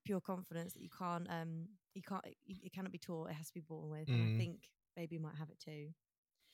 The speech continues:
Speaker 1: And yeah, she
Speaker 2: Yeah.
Speaker 1: said she's, um, she studied musical theatre and she's a really good performer. So
Speaker 2: Yeah,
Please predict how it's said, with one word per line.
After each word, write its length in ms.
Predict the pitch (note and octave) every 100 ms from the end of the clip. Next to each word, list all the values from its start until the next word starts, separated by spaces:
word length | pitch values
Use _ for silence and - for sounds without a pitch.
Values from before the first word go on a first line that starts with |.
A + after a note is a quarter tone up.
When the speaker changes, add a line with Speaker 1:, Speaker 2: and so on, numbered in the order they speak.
| -
Speaker 1:
And 80 | G#3+
yeah, 80 | G3
she 60 |
Speaker 2:
Yeah. 180 | A#2+ G#2+
Speaker 1:
said 180 | A2 G#3
she's, 380 | - G#3 - - _ _ _ _ _ _ _
um, 460 | G3 F#3 F#3 F#3 F#3
she 140 | -
studied 260 | F#3 G3 F#3
musical 280 | F#3+ E3+ F3+
theatre 380 | C3+ F#3 F3+ D#3+
and 120 | D#3+
she's 160 | - E3
a 60 |
really 180 | E3 D#3+
good 140 | D#3
performer. 500 | C#3+ - D#3 D3+ D3 D3+
So 400 | - D#3 D3+ D#3 - _ _ _ _ _ _ _ _ _ _ _ _ _ _ _ _ -
Speaker 2:
Yeah, 260 | F3 G#3+